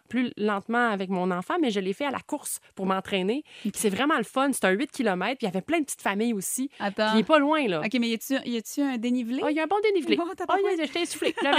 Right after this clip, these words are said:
Speaker 1: chaud.
Speaker 2: <laughs>
Speaker 1: Mais, mais je croisais plein de familles, donc je me dis, c'est vraiment pour tous les goûts, pour les très sportifs ou pour les débutants. Puis il y a vraiment quelque chose aussi avec la proximité de Montréal, là, c'est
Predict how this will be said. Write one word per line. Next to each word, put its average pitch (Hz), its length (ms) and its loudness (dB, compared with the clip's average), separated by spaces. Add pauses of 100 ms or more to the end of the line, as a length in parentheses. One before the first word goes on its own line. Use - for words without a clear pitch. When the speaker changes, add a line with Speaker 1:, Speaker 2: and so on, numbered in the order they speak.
Speaker 1:
chaud. - 120 2
Speaker 2:
<laughs> - 500 2
Speaker 1:
Mais, 269 340 2 (100)
mais 247 120 2
je - 80 -6
croisais 262 340 2
plein 339 120 0
de 320 60 -2
familles, 277 320 0
donc 226 140 0
je 202 80 -4
me 214 100 2
dis, 214 120 -6
c'est 240 160 -2
vraiment 233 240 0
pour 302 160 -12
tous 277 100 -4
les 240 160 -2
goûts, 240 200 -2
pour 277 120 -4
les 220 140 -2
très - 200 -2
sportifs - 560 -4
ou 254 120 0
pour 233 180 -2
les 220 100 0
débutants. 190 400 -2 (100)
Puis - 120 -12
il 185 40 -2
y - 20 -2
a 180 40 -2
vraiment 180 260 -4
quelque 208 160 -4
chose 226 160 -2
aussi 208 200 -4
avec 190 180 -4
la 170 120 -2
proximité 185 400 -2
de 196 60 2
Montréal, 170 380 2
là, 196 80 2
c'est 147 360 -2